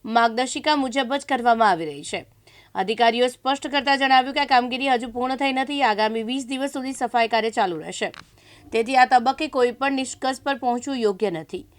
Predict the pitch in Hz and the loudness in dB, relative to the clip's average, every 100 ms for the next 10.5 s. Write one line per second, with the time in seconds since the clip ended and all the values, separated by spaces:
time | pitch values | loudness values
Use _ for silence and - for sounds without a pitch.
0 | _ _ - 214 262 247 254 262 262 262 | _ _ -10 2 4 6 4 4 4 4
1 | 262 240 226 247 247 254 254 247 240 262 | 4 4 4 4 4 0 2 2 2 -4
2 | 285 254 233 233 - - 233 240 247 254 | -4 0 2 2 2 2 2 2 2 2
3 | 247 214 214 226 220 233 226 240 247 233 | 2 -2 -2 0 2 2 0 -4 -2 0
4 | 233 233 220 240 262 277 - - - - | 2 4 2 -2 -6 -10 -14 -20 -20 -6
5 | 202 220 262 240 247 285 285 277 294 262 | 2 2 2 -2 -2 2 4 4 2 2
6 | 285 277 247 269 285 285 240 254 226 240 | 0 -2 -2 -4 -4 0 0 4 4 4
7 | 247 - 214 180 160 185 - 208 208 214 | -2 -2 -2 -2 -4 -10 -14 -8 -4 -2
8 | 247 233 233 240 240 240 254 254 214 208 | -4 -4 0 0 0 0 0 0 0 -2
9 | 214 220 226 220 220 185 180 190 - 156 | -2 -6 -6 -6 -4 -2 -4 -4 -6 -6
10 | - 196 - 170 143 | -12 -14 -6 -6 -6